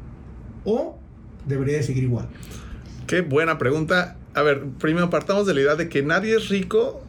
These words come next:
Speaker 2: o pobre hasta que te comparas con
Speaker 1: Ujú.
Speaker 2: alguien.
Speaker 1: Ujú.
Speaker 2: O sea, tú eres rico o pobre hasta que te comparas con alguien. Así de sencillo.
Speaker 1: Ok.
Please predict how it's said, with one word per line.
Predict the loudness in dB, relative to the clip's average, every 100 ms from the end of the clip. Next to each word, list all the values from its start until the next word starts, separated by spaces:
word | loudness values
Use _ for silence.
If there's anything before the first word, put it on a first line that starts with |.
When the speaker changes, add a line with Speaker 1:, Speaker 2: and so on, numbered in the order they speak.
| -18 -4
Speaker 2:
o | -2
pobre | 2 2 4 0 -2 -12 -16 -2
hasta | -2 0 -2
que | -2
te | 0 0
comparas | 2 2 2 0
con | 2
Speaker 1:
Ujú. |
Speaker 2:
alguien. | 2 0 -6 -10 -16 -16 -16 -18 -16 -6
Speaker 1:
Ujú. | -2 -2 -2
Speaker 2:
O | 0
sea, | 0 0 -6 2
tú | 2
eres | 4
rico | 0 -2
o | 0
pobre | 2
hasta | 2 0
que | -2
te | 0
comparas | 0 2 0
con | 0 -2
alguien. | 0 0
Así | -2 2
de | 0
sencillo. | 2 -2 0
Speaker 1:
Ok. | -2